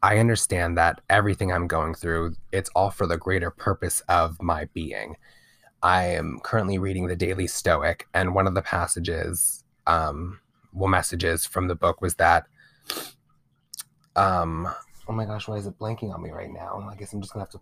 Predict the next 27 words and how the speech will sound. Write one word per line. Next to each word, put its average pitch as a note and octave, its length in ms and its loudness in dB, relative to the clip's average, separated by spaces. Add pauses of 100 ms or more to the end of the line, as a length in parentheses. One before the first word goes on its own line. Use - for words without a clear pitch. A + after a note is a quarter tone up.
pull F#2+ 220 -8
it B2+ 60 -2
up, A2+ 260 -4 (920)
read F2+ 300 -4
it G2+ 120 -4 (100)
right F#2+ 320 -4 (120)
from G#2 600 -4
the G#2 160 -4
text. - 640 -4 (680)
But F#2+ 580 -4 (1800)
for G2+ 760 4 (380)
this C3+ 280 2
month F#2+ 300 2
in G2 100 -2
November, F2+ 680 0
something F#2+ 360 0
to G2+ 100 0
think F2 220 -4
about F2 380 2
is - 540 -6 (420)
that F2+ 580 0 (1200)
in A2 140 4
the G#2+ 120 4
terms B2 380 2
of G2 240 4
the G2 80 0
doctor's F2+ 480 2